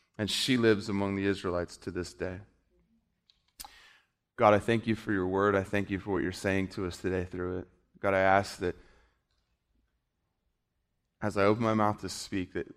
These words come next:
that what you want us to hear would come out, and that our ears would be open to hear,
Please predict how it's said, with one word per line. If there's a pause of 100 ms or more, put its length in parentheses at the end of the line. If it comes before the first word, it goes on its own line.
that
what
you
want
us
to
hear
would
come
out, (1300)
and
that
our
ears
would
be
open
to
hear,